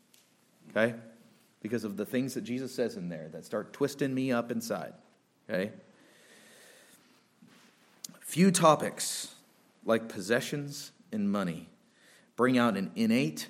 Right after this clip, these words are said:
defensiveness. And I say this because we are dealing with the pushback that Jesus gets, not from his disciples, not from presumably believers, but from the Pharisees who were angry about what Jesus has taught.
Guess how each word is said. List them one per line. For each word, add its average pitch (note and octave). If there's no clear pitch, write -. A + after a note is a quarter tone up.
defensiveness. -
And B2
I C3
say F#3+
this B2
because B2+
we B2+
are B2+
dealing D#3+
with B2+
the A2
pushback G#3+
that A#2
Jesus F3
gets, A2+
not G#3
from A#3
his A#3+
disciples, D3+
not D3+
from C#3
presumably B2
believers, G#2
but C#3+
from D3
the D3+
Pharisees C#3
who C#3+
were B2+
angry E3
about G#2+
what B2+
Jesus G2
has G2+
taught. -